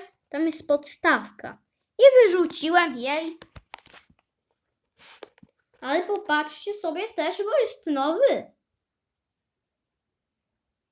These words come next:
To wam tutaj, wam go pokazuję. Zaura może odłożę. Bo raczej chyba każdy widział,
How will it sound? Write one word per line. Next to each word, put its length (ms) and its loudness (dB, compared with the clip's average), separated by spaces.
To 160 -16
wam 320 -10
tutaj, 460 -10
wam 220 -8
go 120 -4
pokazuję. 800 -10
Zaura 440 -4
może 340 -6
odłożę. 840 -2
Bo 160 -8
raczej 420 -10
chyba 220 -12
każdy 560 -6
widział, 460 -8